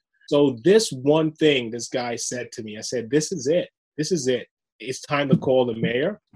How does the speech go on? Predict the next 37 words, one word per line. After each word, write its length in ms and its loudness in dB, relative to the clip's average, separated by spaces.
and 360 -4
we 220 0
got 400 0
him. 220 -10
And 320 -4
with 220 -2
everything 400 2
that's 240 -4
the 160 -10
New 200 2
York 160 0
Times 420 -2
article 500 0
already 220 0
coming 400 -4
out 460 -6
and 240 -10
everything, 640 -4
he 120 -2
said, 340 0
"I've 160 -2
heard. 360 -4
I've 180 -8
seen 280 -4
you 140 2
all 320 0
over 240 0
the 60 0
place, 480 -4
and 100 -4
I've 140 -4
been 220 -2
thinking 360 -4
of 100 -6
what 280 -8
to 80 -10
do." 360 -10